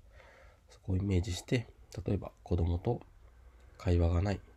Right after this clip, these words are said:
まあ、笑顔になりたいんだけども、会話がないんだったら、まずは会話ができるようにするためにはどういった空気を、環境を整えていけばいいのか、あるいは子供目線に立ったり、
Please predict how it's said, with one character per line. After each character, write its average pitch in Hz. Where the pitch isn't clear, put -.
ま 90
あ、 -
笑 101
顔 87
に 87
な 82
り 87
た 110
い 104
ん 92
だ 87
け 90
ど 101
も、 -
会 -
話 85
が 90
な 98
い 92
ん 90
だ 87
っ -
た -
ら、 151
ま 135
ず 139
は -
会 -
話 85
が 87
で 87
き -
る 120
よ 98
う -
に 151
す -
る 101
た 110
め 139
に 143
は 90
ど 95
う 101
い 90
っ -
た -
空 90
気 69
を、 -
環 85
境 85
を 92
整 -
え 87
て -
い 87
け -
ば 92
い 92
い 90
の 82
か、 85
あ -
る 127
い -
は 90
子 92
供 95
目 107
線 92
に 87
立 92
っ 107
た -
り、 90